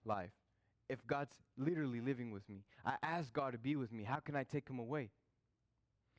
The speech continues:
Now, if we continue to read Matthew fifteen,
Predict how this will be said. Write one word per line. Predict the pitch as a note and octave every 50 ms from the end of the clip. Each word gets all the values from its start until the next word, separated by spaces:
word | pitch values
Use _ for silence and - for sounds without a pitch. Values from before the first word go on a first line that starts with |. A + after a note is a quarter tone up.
| _ _ _ _ _ -
Now, | - C3+ C3+ C#3
if | C3
we | C#3
continue | C3 - D3 C3+ - E3+ F3+ F#3 F#3
to | E3+
read | D#3 D3 E3 F#3 F#3+ D3+
Matthew | D3 D#3 D#3 D#3+ D3+ - D#3+
fifteen, | C#3 - E3 F3 - - - F3 E3 C#3+ B2+ A2